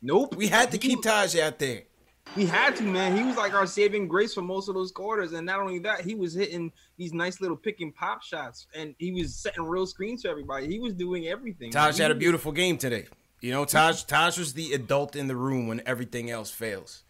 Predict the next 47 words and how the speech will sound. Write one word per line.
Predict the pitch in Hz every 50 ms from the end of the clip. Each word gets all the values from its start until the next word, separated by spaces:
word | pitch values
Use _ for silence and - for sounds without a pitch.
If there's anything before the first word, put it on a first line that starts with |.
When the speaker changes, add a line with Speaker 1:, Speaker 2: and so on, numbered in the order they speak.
| _ _ - 139
Speaker 2:
And | 139 143
Speaker 1:
Yeah. | 165 190 208 220
Speaker 2:
that, | 202
that's | 165 139 139 - -
what | 139 131
I | 127 131
like | 131 131 127 120 120
about | 117 110 117 113 107
him. | 107 107
That's | 110 113 117 - -
why | 120 120 113
I | 107
told | - 123 120 117 110
you | 113 110
I, | 110 92
I | 95 107
like | 110 113 110 110 -
that | 113 107 101 - -
pickup. | 117 113 - - 113 107 - - - - - - - - - - - _ - - _ _ _ _ _ - -
It, | - - 123 - - - - -
it's | 135 135 131 131 -
just | 131 123 117
a | 117
disaster, | 113 117 101 117 127 127 123 113 - - 113
man. | 107 104 101 98 95 98 - _ _ _ _ _ - -
It, | 120 120 -
it | 120 127 123 123
is | 123 117 117
a, | 123 120 110 - - 123 120
a |
disaster. | 113 117 117 98 117 123 127 127 123 - - 127 120
Welcome | 120 135 143 147 147 165 151
back, | 151 151 151 147 -
D | 147 151 147 147
S | 139 -
J | - 143 143 139 139
and | 135 135
everything. | 139 131 123 131 127 - 139 135 135 135 123 - - - - _
We | - 120
should | 123 - 143 143
have | 135 -
put | - 135
him | 131 127 127
in | 123
the | 123 117
G | 104 107 120 120 117
League. | 107 98 90 82 -